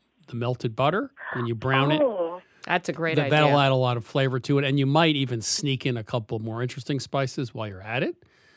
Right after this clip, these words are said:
Speaker 2: Like cardamom maybe or
Speaker 1: Yeah.
Speaker 2: something like that. I always think of that kind of as a cinnamon.
Speaker 1: And I think the oatmeal cookies, for me, I think have too many spices. There's too, I don't like cinnamon in it. And I'd be very, very frugal with the use of spices. But I think
Speaker 2: Okay.
Speaker 1: browning and toasting flours.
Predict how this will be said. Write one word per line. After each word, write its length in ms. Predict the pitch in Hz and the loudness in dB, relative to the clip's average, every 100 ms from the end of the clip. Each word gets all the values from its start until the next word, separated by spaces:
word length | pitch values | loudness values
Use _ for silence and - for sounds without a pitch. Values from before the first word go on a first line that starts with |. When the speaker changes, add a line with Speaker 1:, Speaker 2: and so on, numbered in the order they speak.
| _ | _
Speaker 2:
Like 120 | 208 - | -6 0
cardamom 440 | 202 185 190 208 | 2 2 0 -2
maybe 360 | 214 202 202 202 | 0 0 0 0
or 80 | 202 175 | 0 4
Speaker 1:
Yeah. 120 | 156 | 2
Speaker 2:
something 280 | 170 196 196 | 2 -4 -2
like 180 | 165 - | -2 -2
that. 80 | 185 | 0
I 60 | 175 | 0
always 140 | 180 - | -2 -6
think 140 | 185 | -6
of 100 | 160 | -4
that 160 | - - - | -4 -6 -8
kind 140 | - | -12
of 80 | - | -12
as 100 | 139 - | -14 -16
a 80 | 87 - - - | -18 -20 -20 -12
cinnamon. 500 | 147 147 143 135 - - _ | -8 -4 -4 -4 -10 -14 _
Speaker 1:
And 140 | 175 151 | 2 4
I 100 | 147 | 4
think 260 | 208 180 - | 2 0 -4
the 180 | 170 165 | -6 -2
oatmeal 280 | 226 302 277 | 2 4 2
cookies, 400 | - 151 143 120 131 _ | 2 0 0 0 -4 _
for 160 | - 131 | -4 0
me, 240 | 143 139 | 4 2
I 60 | 113 | 0
think 220 | 120 104 | -2 -4
have 160 | 110 98 | -8 -10
too 160 | - 120 | -6 -4
many 180 | 127 | -2
spices. 600 | 139 - 143 135 - 139 | -2 -2 -4 -4 -6 -8
There's 140 | - - | -10 -8
too, 200 | - 151 | -8 -2
I 80 | 127 | -2
don't 160 | 127 | -2
like 180 | 120 117 | -2 -6
cinnamon 440 | - 117 117 117 117 | -4 -4 -4 -4 -2
in 120 | 117 | -2
it. 200 | 117 113 | -2 -4
And 260 | 110 104 - - - 151 | -6 -8 -14 -20 -6 0
I'd 80 | |
be 120 | 143 151 | 4 6
very, 480 | 160 156 139 120 - _ 320 | 8 8 6 2 -8 _ -16
very 540 | 143 120 123 123 117 110 | -12 -4 0 0 0 -4
frugal 520 | - 151 143 120 107 | 2 4 4 2 -2
with 120 | 107 | -6
the 60 | 107 | -6
use 240 | 107 - | -6 -8
of 60 | 120 | -8
spices. 440 | - 113 110 117 | -6 -4 -6 -4
But 140 | 139 131 | 0 4
I 20 | |
think 180 | 151 120 | 4 2
Speaker 2:
Okay. 120 | 131 | 4
Speaker 1:
browning 480 | 143 147 147 139 123 | 6 8 6 4 2
and 100 | 107 | -2
toasting 460 | - 139 - 123 | 0 0 0 -4
flours. 540 | 107 135 117 117 110 | -2 0 2 2 -2